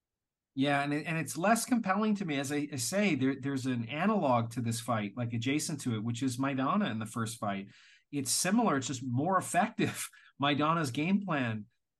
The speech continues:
Um, and a-, again, I mean, to be fair, Mayweather is quite a bit older, but Maidana's power and just the weirdness of the way he flings those shots like a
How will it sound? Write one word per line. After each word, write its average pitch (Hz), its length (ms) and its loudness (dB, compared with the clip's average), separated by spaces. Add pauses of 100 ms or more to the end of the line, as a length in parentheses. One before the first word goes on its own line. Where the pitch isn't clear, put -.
Um, 127 560 2
and 156 220 0
a-, 175 200 -2
again, 175 420 2
I 151 100 0
mean, 135 200 2
to 131 80 -6
be 127 100 2
fair, 160 240 2
Mayweather 135 420 2
is 117 100 -4
quite 131 200 -2
a 120 40 0
bit 113 140 -2
older, 120 600 0 (460)
but 143 220 2
Maidana's 143 560 4 (100)
power 151 800 2
and 135 120 2
just 160 200 -4
the 131 80 0
weirdness 196 680 4
of 147 100 -2
the 143 60 -2
way 143 160 0
he 123 140 -2
flings 233 580 4
those 170 200 2
shots 185 440 4
like 123 140 -6
a 117 40 -8